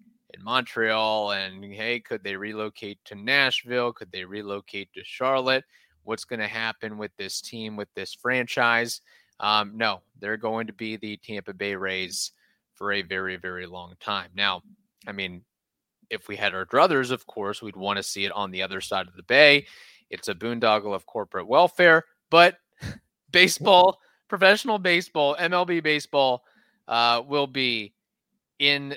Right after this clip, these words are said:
the purview, um, which I think is, is a good thing at the end of the day. And, uh, this has been a saga that's been going on for fifteen, sixteen years now. So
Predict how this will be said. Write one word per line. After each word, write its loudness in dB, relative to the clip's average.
the -8
purview, -6
um, -4
which -8
I -2
think -12
is, -10
is -14
a -8
good -8
thing -8
at -8
the -8
end -6
of -12
the -8
day. -2
And, -6
uh, 0
this -6
has -8
been 0
a 2
saga 4
that's -2
been 0
going 6
on 6
for 4
fifteen, -2
sixteen -8
years -6
now. -8
So 0